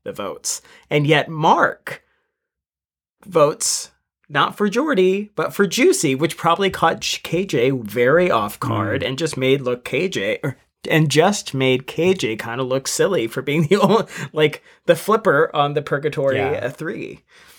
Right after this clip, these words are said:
Speaker 1: So, but I think K J made the right move. It's just, uh, Mark did not make K J privy to the fact that Juicy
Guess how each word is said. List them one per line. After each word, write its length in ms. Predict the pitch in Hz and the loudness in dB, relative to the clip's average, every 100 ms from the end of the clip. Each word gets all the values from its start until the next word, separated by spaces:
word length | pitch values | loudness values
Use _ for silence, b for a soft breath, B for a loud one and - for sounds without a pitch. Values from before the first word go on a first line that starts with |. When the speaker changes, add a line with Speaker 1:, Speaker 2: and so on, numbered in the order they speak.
| b b | b b
Speaker 1:
So, 300 | b - 170 | b 4 4
but 160 | 156 180 | 6 4
I 100 | 180 | 4
think 220 | 233 233 | 4 2
K 160 | - 214 | 2 2
J 120 | 202 | 4
made 240 | 165 156 160 | 4 2 2
the 80 | |
right 180 | 151 143 | 2 2
move. 400 | 131 127 175 - | 2 0 0 0
It's 140 | 147 - | -2 2
just, 460 | 156 135 - - | 2 2 0 -6
uh, 300 | 131 131 127 | -2 2 2
Mark 760 | 127 123 120 143 160 - - - | 0 0 2 4 2 -4 -16 -4
did 180 | 147 120 | -2 0
not 460 | 123 123 139 - - | 2 4 4 0 -2
make 300 | 131 123 - | 0 0 2
K 180 | 127 | 2
J 160 | 123 117 | 2 0
privy 460 | 107 170 170 107 104 | 0 2 2 0 -2
to 100 | 123 | -2
the 120 | 117 | 0
fact 340 | 123 110 - | 0 -2 0
that 240 | 113 92 - | 0 0 -2
Juicy 640 | 139 208 - - - 139 | -2 0 0 -2 -4 -12